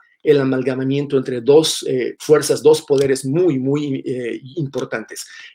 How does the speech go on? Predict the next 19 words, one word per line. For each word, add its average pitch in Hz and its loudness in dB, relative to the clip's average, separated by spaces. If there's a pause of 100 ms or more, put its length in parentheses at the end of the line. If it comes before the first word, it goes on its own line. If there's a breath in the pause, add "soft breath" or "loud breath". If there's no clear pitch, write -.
El, 160 2
eh, 135 2 (180)
llamémosle 156 2
así, 160 -2
la 147 0
cultura 202 0
de 196 6
movilización 143 0
histórica 139 0
de 127 -4
la 120 -4
izquierda 156 0
sindical, 123 -6 (760)
de 131 -2
la 123 -2
izquierda, 151 2
eh, 120 -6 (1300 soft breath)
proletaria 160 4
boliviana, 156 -2